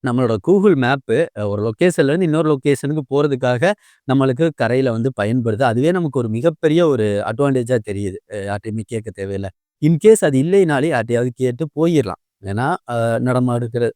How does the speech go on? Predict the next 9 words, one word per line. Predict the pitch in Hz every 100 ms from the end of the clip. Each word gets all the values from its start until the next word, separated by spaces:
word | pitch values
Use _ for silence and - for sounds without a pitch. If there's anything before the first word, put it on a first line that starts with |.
| 123
நடமாடுறதுக்கு | 120 139 139 127 123 120
ஆட்கள் | 117 113 123 123 110
இருக்காங்க, | 107 113 110 110 104 - - _
கேட்கறதுக்கு | 165 160 147 135 123
எவ்வளோ | 117 107 123 120
பேர் | 117 120
இருப்பாங்க. | 110 98 92 95
நடுக்கடல்ல | 98 165 156 117 120 104
எந்த | 113